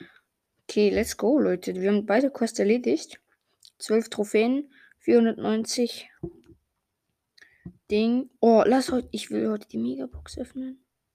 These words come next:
Oh, auf das hätte ich jetzt richtig Bock, ne? Wenn ich die Mega-, wenn wir die Megabox öffnen könnten. In einem Modus, in Modus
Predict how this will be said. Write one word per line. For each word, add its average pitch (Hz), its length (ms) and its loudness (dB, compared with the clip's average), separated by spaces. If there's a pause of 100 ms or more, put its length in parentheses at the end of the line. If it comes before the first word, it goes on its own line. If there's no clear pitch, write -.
(920)
Oh, 233 240 0
auf 233 140 -6
das 240 180 -4
hätte 226 140 -4
ich 220 80 -6
jetzt - 200 -8
richtig - 280 -12
Bock, - 260 -8
ne? 220 240 -4
Wenn 220 140 -6
ich 214 100 -12
die 214 120 -10
Mega-, 226 280 -4 (420)
wenn 220 240 2
wir 220 120 -2
die 208 100 -2
Megabox 220 640 -2 (380)
öffnen 233 340 -8
könnten. - 400 -12 (540)
In 220 260 -6
einem 226 320 -6
Modus, 214 320 -4
in 208 220 -2
Modus 226 280 -10